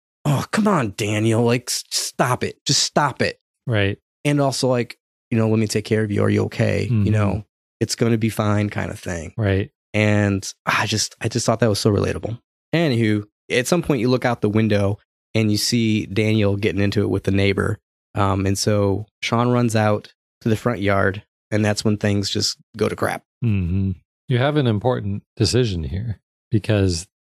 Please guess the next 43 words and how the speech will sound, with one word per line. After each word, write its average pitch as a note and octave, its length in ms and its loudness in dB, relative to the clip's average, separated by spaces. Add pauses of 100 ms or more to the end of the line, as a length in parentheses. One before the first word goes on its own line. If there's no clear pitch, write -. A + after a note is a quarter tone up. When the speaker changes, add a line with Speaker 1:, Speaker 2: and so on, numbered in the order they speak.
(280)
Speaker 2:
the A2+ 100 2
neighbor, G#2 400 2
Brett, G2+ 400 0 (160)
is G2+ 180 -4
saying F2+ 640 -2 (200)
that F2+ 260 0 (220)
the A#2+ 120 0
whole C#3+ 160 0
thing C#3 200 0
that G2+ 120 -2
instigated G#2 460 0
all F2 180 4
of E2+ 100 -2
this F2 340 -2
is F#2+ 240 0
that F#2 260 0 (340)
Daniel G#2 400 2
got F#2 320 0
his F2+ 240 -2
fake F#2+ 240 -2
zombie G2 340 2
blood E2 460 -2
all F2+ 220 2
over F#2+ 200 2
<laughs> - 0 -
Brett's G2 360 -2
shirt. - 640 -2 (360)
Speaker 1:
It's - 80 -6
like G#3+ 80 0
a C3 60 4
white C3+ 220 0
shirt - 260 0
too, A2+ 220 2
right? A2+ 120 2
Speaker 2:
Oh, D#3 120 2
Speaker 1:
There's B2 180 2
Speaker 2:
yeah. D#2 80 2
Speaker 1:
just - 40 -2
Speaker 2:
He's, E3 200 2
like, C#3+ 160 2
Speaker 1:
red A#2 300 2
everywhere. G#2+ 320 2
Speaker 2:
wrecked A#2 380 0